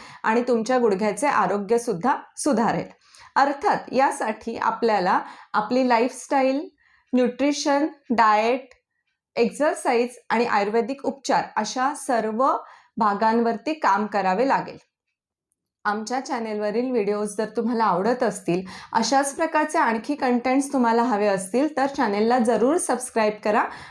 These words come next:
आणि कमेंट बॉक्समध्ये सांगा, म्हणजे आणखी माहितीपूर्ण व्हिडिओ करण्यासाठी आम्हाला प्रेरणा मिळेल. नमस्कार, मी डॉक्टर दीपाली घाडगे. श्री निरामय आयुर्वेद या YouTube चॅनेलमध्ये आपणा सर्वांचे स्वागत.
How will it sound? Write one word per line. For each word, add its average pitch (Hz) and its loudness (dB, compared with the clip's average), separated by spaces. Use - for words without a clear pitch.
आणि 247 2
कमेंट 233 2
बॉक्समध्ये 233 0
सांगा, 220 0
म्हणजे 226 0
आणखी 202 0
माहितीपूर्ण 277 0
व्हिडिओ 214 2
करण्यासाठी 226 2
आम्हाला 214 2
प्रेरणा 190 0
मिळेल. 165 -10
नमस्कार, 277 0
मी 302 2
डॉक्टर 208 2
दीपाली 233 0
घाडगे. 262 -2
श्री 269 2
निरामय 254 2
आयुर्वेद 214 2
या 233 2
YouTube 269 0
चॅनेलमध्ये 220 2
आपणा 226 2
सर्वांचे 214 0
स्वागत. 165 -2